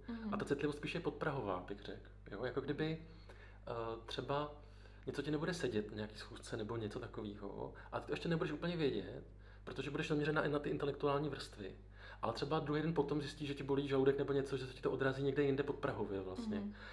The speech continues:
Speaker 2: Takže já myslím, že jsi jako kdyby t-, intelektuálka s podprahovou jako enormní citlivostí,
Speaker 1: Mhm.
Speaker 2: kde se furt něco jako odráží vlastně takhle, jak si tě jako představil.
Speaker 1: Mhm.
Speaker 2: Že to je, jako kdyby to byla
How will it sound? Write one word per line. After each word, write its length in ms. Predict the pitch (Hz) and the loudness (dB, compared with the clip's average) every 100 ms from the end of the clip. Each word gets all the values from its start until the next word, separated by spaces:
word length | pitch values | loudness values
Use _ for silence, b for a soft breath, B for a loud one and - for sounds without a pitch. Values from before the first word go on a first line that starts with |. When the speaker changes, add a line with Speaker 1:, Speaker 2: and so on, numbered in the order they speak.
| B | B
Speaker 2:
Takže 120 | 113 123 | -2 0
já 20 | |
myslím, 220 | 123 135 143 | 2 2 2
že 120 | 131 | 0
jsi 60 | 135 | -2
jako 140 | 151 151 | -2 0
kdyby 160 | - | 0
t-, 160 | - - - | 0 -4 -2
intelektuálka 580 | 123 143 135 147 139 143 | 0 2 4 4 4 2
s 40 | |
podprahovou 540 | - - 147 131 135 | -4 0 0 2 6
jako 280 | 139 139 147 | 6 6 2
enormní 300 | 135 131 135 | 2 0 0
citlivostí, 600 | 143 135 139 127 - - | -2 2 2 2 -2 -4
Speaker 1:
Mhm. 280 | 220 220 214 196 | 0 2 2 2
Speaker 2:
kde 100 | - | -2
se 60 | 147 | 0
furt 160 | 139 | 2
něco 180 | 139 147 | 4 2
jako 140 | 135 147 | 4 4
odráží 520 | 131 127 135 107 101 | 6 6 4 0 -6
vlastně 320 | 95 - - | -8 -10 -10
takhle, 280 | - - 110 - B - | -10 -12 -12 -12 B -8
jak 60 | - | -6
si 60 | |
tě 100 | - | 0
jako 140 | 107 - | 0 0
představil. 460 | - - - 98 92 | -6 -10 -10 -8 -4
Speaker 1:
Mhm. 340 | 220 214 208 214 B B | -2 0 0 -4 B B
Speaker 2:
Že 100 | - | -2
to 80 | - | 4
je, 40 | |
jako 140 | 127 131 | 6 6
kdyby 140 | 131 | 4
to 100 | 135 | 4
byla 280 | 131 139 143 | 4 4 2